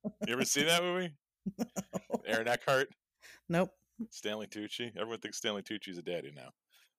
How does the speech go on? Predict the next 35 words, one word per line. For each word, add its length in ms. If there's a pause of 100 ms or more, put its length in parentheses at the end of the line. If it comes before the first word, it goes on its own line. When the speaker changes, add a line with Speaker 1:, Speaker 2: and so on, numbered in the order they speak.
Speaker 1:
But 120
back 220
then, 160
he 80
was 120
just 180
a 40
guy 220
in 80
the 40
movie 200
The 100
Core. 380 (720)
Hilary 260
Speaker 2:
Hmm. 80
Speaker 1:
Swank, 280
the 80
next 220
Karate 220
Kid. 220 (340)
Speaker 2:
Is 80
it 60
a 20
good 160
movie? 400 (800)
Speaker 1:
Uh, 420 (100)
it 100
was 200
one 240
of 80
those 240
that 160
came 280
out 300
like 560